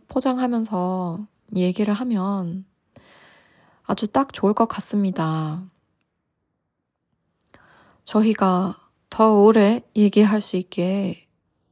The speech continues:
여러분, 책을 더 많이 사주세요.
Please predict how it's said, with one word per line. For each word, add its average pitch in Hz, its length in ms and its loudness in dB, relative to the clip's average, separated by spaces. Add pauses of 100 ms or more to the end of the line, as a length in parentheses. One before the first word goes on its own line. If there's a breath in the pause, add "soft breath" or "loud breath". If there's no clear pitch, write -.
(140)
여러분, 180 580 -4 (840)
책을 196 720 -4 (600)
더 202 200 -2
많이 185 400 -2
사주세요. 202 880 -4